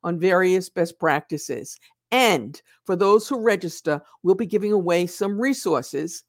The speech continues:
and raffling off five passes to one of our one-hour best practice webinars, which are normally priced at two twenty-nine.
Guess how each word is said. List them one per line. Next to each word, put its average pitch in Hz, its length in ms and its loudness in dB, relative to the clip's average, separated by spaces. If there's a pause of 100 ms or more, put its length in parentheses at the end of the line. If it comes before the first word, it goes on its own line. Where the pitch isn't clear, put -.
(140)
and 214 480 0 (240)
raffling 226 520 -2
off 185 300 -4 (300)
five 220 500 0 (180)
passes 190 600 -2 (280)
to 226 100 -4
one 190 220 -2
of 190 100 -2
our 175 300 2 (180)
one-hour 190 880 -2
best 180 400 0
practice 180 520 -2
webinars, 156 680 -2 (200)
which 190 180 -6
are 202 80 -4
normally 196 380 -2
priced 175 480 -4
at 165 140 -6
two 180 140 -8
twenty-nine. 151 680 -4